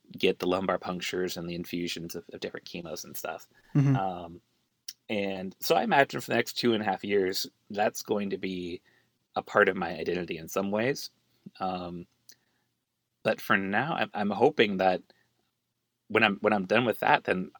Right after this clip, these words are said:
Speaker 1: I'm done with cancer, and, and, uh, <laughs> I, I don't know, maybe I won't talk about it anymore. I don't, I don't know.
Speaker 2: Yeah.
Speaker 1: Um, I like to think that, that, um, I could be a resource for, for others who,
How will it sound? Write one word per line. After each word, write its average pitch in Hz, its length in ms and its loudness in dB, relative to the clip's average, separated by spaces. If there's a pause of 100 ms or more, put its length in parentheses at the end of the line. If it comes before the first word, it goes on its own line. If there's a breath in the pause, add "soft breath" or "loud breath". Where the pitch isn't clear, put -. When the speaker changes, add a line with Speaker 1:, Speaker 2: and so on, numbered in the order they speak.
Speaker 1:
I'm 107 160 2
done 104 180 0
with 98 120 -4
cancer, 113 500 -2
and, 90 260 0 (200)
and, 95 360 -2
uh, 90 240 -4 (540)
<laughs> - 500 -14
I, - 100 0 (140)
I - 180 8
don't 185 180 10
know, 156 180 6
maybe 170 240 6
I 131 40 6
won't 92 200 4
talk - 260 4
about 120 240 2
it 110 80 -2
anymore. 107 280 -6
I 127 100 -2
don't, 180 140 -4 (120)
I 131 120 -2
don't 117 180 -4
know. 135 300 -2 (420 loud breath)
Speaker 2:
Yeah. 156 360 2
Speaker 1:
Um, 113 420 -4 (400 soft breath)
I - 80 2
like 196 180 2
to 156 80 -4
think 147 240 2
that, 131 260 4
that, 110 280 6 (200)
um, 101 300 -2
I 110 100 0
could 110 200 -8
be 101 140 0
a 95 80 -2
resource 98 520 -6
for, - 340 -6
for - 200 -4
others 95 440 -4
who, 95 240 -6